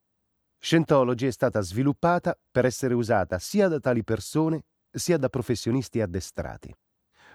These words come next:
Una persona che studia da sola i libri sull'argomento può usare Scientology per aiutare i propri simili. Dove si possono ottenere ulteriori informazioni su Scientology?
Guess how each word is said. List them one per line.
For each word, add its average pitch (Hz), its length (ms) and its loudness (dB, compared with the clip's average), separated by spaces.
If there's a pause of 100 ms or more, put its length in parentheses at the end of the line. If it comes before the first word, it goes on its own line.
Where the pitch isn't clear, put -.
Una 131 180 2
persona 147 400 0
che 117 100 -4
studia 127 380 -2
da 107 100 0
sola 104 400 0
i 80 100 -2
libri 101 300 -2
sull'argomento 92 920 -4 (140)
può 170 140 0
usare 120 420 2
Scientology 156 840 0
per 139 180 0
aiutare 135 440 2
i 127 60 0
propri 110 360 -2
simili. 58 480 -12 (1400)
Dove 196 280 2
si - 120 -4
possono 175 380 0
ottenere 113 480 0
ulteriori 101 600 0
informazioni 104 680 -2
su 107 140 -6
Scientology? 95 800 -4